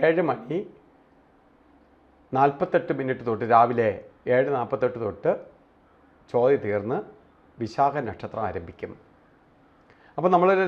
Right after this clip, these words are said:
നക്ഷത്രം അന്നത്തെ ബർത്ത്ഡേ ആയിട്ട് നാളെ എടുക്കണമെങ്കിൽ ആറ് നാഴികയ്ക്ക് മുകളിലോട്ട് വേണം. ആറ് നാഴിക എന്ന് പറയുമ്പോൾ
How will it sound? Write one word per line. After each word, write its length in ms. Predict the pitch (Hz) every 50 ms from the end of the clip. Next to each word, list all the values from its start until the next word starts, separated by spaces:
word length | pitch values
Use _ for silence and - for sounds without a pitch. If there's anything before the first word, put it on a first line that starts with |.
| 175 151
നക്ഷത്രം 720 | 139 - - 175 175 - 180 180 165 139 110 - - - -
അന്നത്തെ 580 | 135 139 160 160 165 170 170 185 190 190 - - -
ബർത്ത്ഡേ 440 | 131 131 127 131 - - 185 202 185
ആയിട്ട് 360 | 160 143 143 143 - 160 143 151
നാളെ 220 | 131 135 147 160
എടുക്കണമെങ്കിൽ 680 | 156 135 120 - 143 139 131 131 123 107 101 120 113 110 95 85 - - - - _ _ _ _ _ _ _ _ _ _ - _ _ _ _ _ _ _ _ -
ആറ് 680 | 123 127 139 156 170 180 190 196 202 208 220 220 208 180
നാഴികയ്ക്ക് 760 | 151 131 135 143 147 156 156 165 165 156 170 165 170 - 208 202
മുകളിലോട്ട് 640 | 165 135 123 123 147 160 160 156 143 131 101 -
വേണം. 440 | 165 165 131 101 92 92 - - - _ _ _ _ _ _ _ _ _ _ _ _ _ _ _ _ _ _ _ _ _ _ _ _ _ _ _ _ _ _ _ _ _ _ _ _ _ _ _ _ _ _ _ _ _ _ _ _ _ _ _ _ _ _ _ _ _ _ _ _ _ - -
ആറ് 420 | 117 117 127 127 135 139 139 139 139 139 - - -
നാഴിക 320 | 127 120 123 127 131 127 139
എന്ന് 160 | 131 135 131
പറയുമ്പോൾ 440 | 127 123 123 123 123 120 127 127